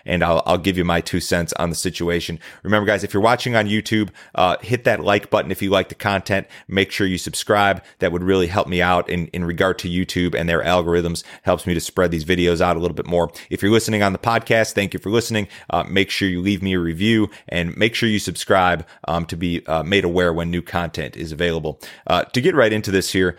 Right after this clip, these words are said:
I wanna go quickly and talk to you about the definition of managed money or the funds. I, I know that people, uh, hear about, you know, in, in the grain markets, people talk about the funds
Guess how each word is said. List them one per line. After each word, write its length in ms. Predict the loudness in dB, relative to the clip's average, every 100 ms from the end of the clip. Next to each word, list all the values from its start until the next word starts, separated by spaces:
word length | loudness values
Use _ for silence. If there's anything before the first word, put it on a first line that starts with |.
| -10 -8
I 80 | 0
wanna 200 | 0 2
go 420 | 4 4 4 -2 _
quickly 560 | -2 0 2 0 0 -2
and 140 | -4
talk 280 | 0 0 0
to 100 | -2
you 200 | -2 -2 -2
about 360 | 0 -2 0
the 80 | -4
definition 920 | 0 0 0 -2 0 -2 0 -4 -4 -12 _ _ _ _ _ -10 0
of 320 | 0 0 -6 -20 -10
managed 500 | -2 0 0 -4 -2
money 420 | 0 2 0 -4 _ _
or 180 | -2 0
the 80 | -2
funds. 640 | -4 -2 0 0 -4 -8 -12 -10
I, 220 | -6 -2 2
I 20 |
know 160 | 4 4
that 160 | 2
people, 540 | -2 -2 2 2 2 0
uh, 220 | 2 2 0
hear 280 | -2 0
about, 420 | 2 2 2 0 -4
you 80 | -8
know, 80 | -6
in, 100 | -6 -6
in 100 | -2
the 60 |
grain 220 | 0 2
markets, 420 | 2 0 -2 -10 -10 -16 -4
people 180 | -2 0
talk 200 | 0 2
about 180 | -2
the 80 | -2
funds 580 | -4 -2 0 0 -4